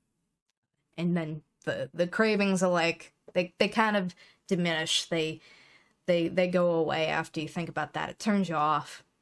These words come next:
you know. Your whole day is gonna be ruined. Your mental health, uh, you're gonna be depressed because alcohol is a depressant. It's just this whole downward, it's like a snowball effect. Um,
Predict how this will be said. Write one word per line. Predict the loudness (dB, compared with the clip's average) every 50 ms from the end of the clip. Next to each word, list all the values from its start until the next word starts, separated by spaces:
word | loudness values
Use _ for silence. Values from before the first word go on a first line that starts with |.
| _ -10
you | -8 -6 -4
know. | -2 -2 -2 -4 -6 -10 _ _ _ _ _ _
Your | -6 -4 -2
whole | 0 0 2 2
day | 2 2 2
is | 0 -2
gonna | -2 -2 -2 0
be | -2 -2 -2
ruined. | -2 -2 -2 -2 -2 -4 -6 -10
Your | -10 -6
mental | -6 -4 -4 -6 -8 -12
health, | -10 -6 -4 -4 -4 -6 -8 -8 -8
uh, | -8 -8 -8 -8 -8
you're | -8 -6
gonna | -6 -6 -8
be | -10 -12
depressed | -14 -16 -16 -6 -2 -2 0 0 -2 -4 -10 -14 -16
because | -14 -14 -12 -8 -6
alcohol | -6 -6 -6 -6 -8 -8 -8 -8
is | -8
a | -10
depressant. | -12 -12 -4 -2 -2 -2 -2 -4 -8 -10 -10 -10 -14 _ -20 -20 -20 -20 -18 _ -8
It's | -4 -2 0
just | 0 0 0 -2 -2 -6 -8
this | -8 -6 -6 -6 -8
whole | -8 -8 -4 -2 0 0 0
downward, | 0 0 -2 -2 -2 -2 -2 -2 -2 -2 -2 -4 -6 -8
it's | -8 -6 -6 -6
like | -6 -6
a | -6
snowball | -6 -6 -4 -4 -2 -2 -2 -2 -4 -4 -6 -4 -4 -4 -6 -6
effect. | -8 -8 -6 -4 -4 -6 -6 -10 -18 -20 _ -20 -20 -20 -20 -20 -20 -20 -20 _ _ _ _ _ _ _ _ _ _ _ _ _ _ _ _ _ _ _ _ _ _ _ _ _ _ _ _ _ _ -20 -18 _ -10
Um, | -8 -6 -6 -6 -6 -6 -8 -8 -10 -10 -12